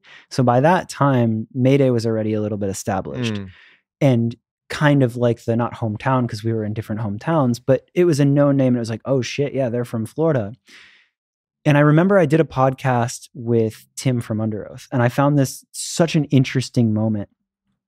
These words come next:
Speaker 1: But to me, I remember a lesson in romantics, and I remember from the outside how crazy that was.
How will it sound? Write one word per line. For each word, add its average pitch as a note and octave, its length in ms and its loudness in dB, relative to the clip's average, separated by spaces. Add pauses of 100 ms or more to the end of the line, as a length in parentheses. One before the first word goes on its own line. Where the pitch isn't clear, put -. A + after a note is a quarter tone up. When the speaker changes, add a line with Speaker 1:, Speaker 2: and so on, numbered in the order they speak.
(340)
Speaker 1:
But - 200 -2
to - 120 0
me, C3 640 2 (500)
I C3 120 2
remember C#3 540 4
a A#2+ 80 4
lesson A#2 360 0
in A#2 140 0
romantics, A2 580 -4
and A#2+ 100 2
I A#2 40 2
remember A#2+ 360 2
from A2 220 -2
the G#2+ 120 -4
outside G2+ 800 -2
how A#2 240 -4
crazy A#2 440 -2
that G#2+ 220 -4
was. A#2+ 440 -4